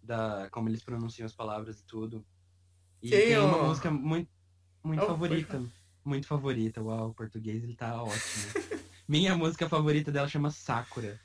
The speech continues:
Speaker 1: Cara,
Speaker 2: Sakura.
Speaker 1: que música linda. É muito
Speaker 2: Entendi.
Speaker 1: fofa.
Speaker 2: É uma música da Sakura real, do personagem?
Speaker 1: Não,
Speaker 2: Ah,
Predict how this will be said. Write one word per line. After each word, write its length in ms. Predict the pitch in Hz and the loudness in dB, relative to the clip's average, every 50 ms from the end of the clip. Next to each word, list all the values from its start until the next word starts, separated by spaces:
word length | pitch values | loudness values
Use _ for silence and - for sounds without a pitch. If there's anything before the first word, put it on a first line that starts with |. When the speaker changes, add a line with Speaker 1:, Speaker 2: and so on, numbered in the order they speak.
| _ _ _ | _ _ _
Speaker 1:
Cara, 160 | - 143 143 131 | -4 -2 -2 0
Speaker 2:
Sakura. 520 | 117 110 101 104 101 101 98 - - 85 85 87 | 0 0 -2 -2 -4 -6 -8 -12 -14 -14 -16 -16
Speaker 1:
que 160 | - - 135 | -12 -10 -8
música 360 | 135 127 123 123 - - 123 | -6 -6 -8 -8 -8 -8 -8
linda. 460 | 107 98 98 95 98 98 101 101 107 _ _ _ _ _ _ | -8 -6 -8 -8 -8 -10 -12 -14 -16 _ _ _ _ _ _
É 100 | - 117 | -12 -8
muito 240 | 123 120 123 123 117 | -6 -4 -4 -4 -6
Speaker 2:
Entendi. 20 | |
Speaker 1:
fofa. 380 | 113 107 101 95 - - 95 - - - _ _ _ _ - | -6 -8 -8 -8 -8 -12 -16 -20 -20 -20 _ _ _ _ 0
Speaker 2:
É 60 | 135 | 2
uma 140 | 135 143 147 | 4 4 4
música 240 | 143 139 131 - 131 | 4 2 2 0 2
da 140 | 117 135 151 | 2 2 2
Sakura 400 | - - 151 135 127 - - 139 | 2 0 -2 -2 -2 -2 -6 -4
real, 420 | 123 131 113 113 120 139 160 - - - - _ _ _ _ - | 2 4 4 4 4 2 0 -4 -10 -18 -20 _ _ _ _ -20
do 80 | - - | -16 -8
personagem? 680 | - 127 123 120 - 131 117 117 120 127 127 123 120 | -4 -2 -2 0 0 0 2 2 0 0 -2 -8 -8
Speaker 1:
Não, 680 | - 139 156 170 180 196 208 202 160 120 107 104 101 107 113 - _ - 160 | -4 -2 2 6 6 6 6 4 2 0 -2 -4 -8 -10 -14 -16 _ -8 -4
Speaker 2:
Ah, 20 | 165 | 0